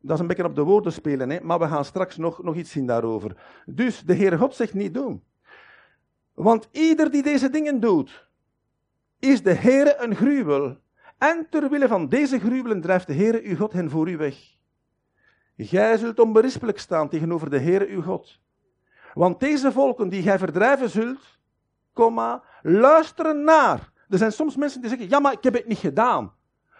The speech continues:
Ze waren daar geesten aan het oproepen. "Ik heb niet meegedaan, maar ik zat erbij, ik luisterde en ik keek ernaar." Maar hier staat heel duidelijk, ze luisteren naar. Dus gij zult niet luisteren naar wichelaars, waarzeggers, tovenaars.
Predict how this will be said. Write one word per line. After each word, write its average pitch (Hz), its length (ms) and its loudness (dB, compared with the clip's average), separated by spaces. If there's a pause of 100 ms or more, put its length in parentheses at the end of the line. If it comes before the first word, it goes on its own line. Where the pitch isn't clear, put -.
(160)
Ze 180 200 -2
waren 202 340 4
daar 190 180 4
geesten 233 320 -2
aan 214 60 -2
het 170 100 -6
oproepen. 208 560 2 (120)
"Ik 269 160 -6
heb 247 120 -2
niet 185 160 -6
meegedaan, 269 560 -2 (180)
maar 208 160 2
ik 214 60 -6
zat 214 240 0
erbij, 202 440 2
ik - 160 -10
luisterde 233 400 0
en 220 160 -4
ik 185 100 -8
keek 269 240 -6
ernaar." 151 640 -4
Maar 226 180 0
hier 311 200 0
staat - 260 0
heel 269 220 4
duidelijk, 262 480 -2
ze 190 120 2
luisteren 254 580 0
naar. 269 280 0
Dus 311 280 -2 (200)
gij 285 440 4
zult 262 300 0
niet 285 280 0
luisteren 208 640 2
naar 262 460 4 (720)
wichelaars, 214 760 4 (100)
waarzeggers, 233 720 2
tovenaars. 240 840 0